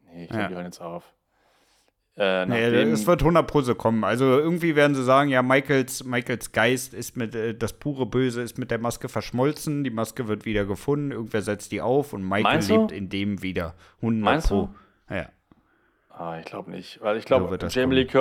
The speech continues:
Speaker 1: Curtis macht keinen weiteren Film. Äh, das glaub ich nicht. Nee, ich glaub, das ist, ist jetzt wirklich zu Ende.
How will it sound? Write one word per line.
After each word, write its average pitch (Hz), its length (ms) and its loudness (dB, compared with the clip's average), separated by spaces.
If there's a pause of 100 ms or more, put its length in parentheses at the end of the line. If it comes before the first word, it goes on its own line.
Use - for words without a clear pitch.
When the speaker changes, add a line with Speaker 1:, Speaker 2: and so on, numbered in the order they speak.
(100)
Speaker 1:
Curtis 156 280 2
macht 127 220 0
keinen 139 320 2
weiteren 143 420 2
Film. 147 500 -6 (140)
Äh, 98 220 -10
das - 160 -18
glaub 110 220 -4
ich 113 100 -10
nicht. 127 320 -10 (800)
Nee, 80 220 -14
ich 78 60 -14
glaub, 90 160 -4
das 87 100 -14
ist, 92 160 -8
ist - 200 -14
jetzt - 280 -14
wirklich 92 220 -4
zu - 100 -16
Ende. 80 260 -16